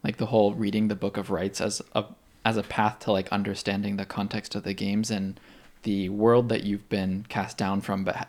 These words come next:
don't actually get to see in the game. Like, it, it has this really, like,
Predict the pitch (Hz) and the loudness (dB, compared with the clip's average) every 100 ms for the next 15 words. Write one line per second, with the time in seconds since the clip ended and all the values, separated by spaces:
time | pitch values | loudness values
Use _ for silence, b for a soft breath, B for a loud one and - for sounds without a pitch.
0 | - 113 95 107 - 101 - 120 - 110 | 0 0 2 -2 -4 -4 -6 -8 -4 -2
1 | 101 101 101 101 110 b b b b - | -2 -4 -4 -6 -8 b b b b -4
2 | - - - - - _ - 107 110 113 | -4 -6 -6 -6 -10 _ -6 2 2 2
3 | 117 - 117 107 101 98 95 - | -2 -2 -2 0 0 -2 -6 -12